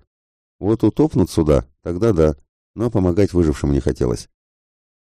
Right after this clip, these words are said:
Ракет у нас оставалось еще на два залпа, а дальше все, абзац, я бы сказал. Так что нужно будет дальше идти с конвоем, мало ли чего. Конечно, мне очень хотелось добить тех, кто сейчас пытается удрать.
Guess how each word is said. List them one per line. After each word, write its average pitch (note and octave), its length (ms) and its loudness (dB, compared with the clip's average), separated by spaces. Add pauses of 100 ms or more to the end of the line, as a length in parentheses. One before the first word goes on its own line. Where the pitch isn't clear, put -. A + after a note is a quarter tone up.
(180)
Ракет D#2+ 380 0
у A2+ 40 2
нас G2+ 200 2
оставалось F2+ 520 2
еще E2+ 240 0
на D#2+ 100 2
два D#2 180 2
залпа, C#2+ 400 -2 (320)
а C2+ 120 -10
дальше D#2+ 320 0
все, G2+ 380 0 (200)
абзац, D#2+ 460 -2
я F2+ 100 0
бы C#2 80 0
сказал. C2 400 -2 (640)
Так G#2+ 160 -6
что F#2+ 160 2
нужно A2 320 4
будет F#2+ 360 2
дальше F2 440 0
идти F2+ 160 0
с - 60 -14
конвоем, D2+ 480 0 (320)
мало E2+ 300 -2
ли F2 120 2
чего. C#2 340 -2 (680)
Конечно, F#2 400 0
мне E2+ 200 4
очень F#2 420 0
хотелось D#2+ 480 0
добить C#2+ 360 -2
тех, G2 300 -2
кто - 160 -2
сейчас E2 420 -2
пытается C#2+ 520 -2
удрать. C2+ 340 -2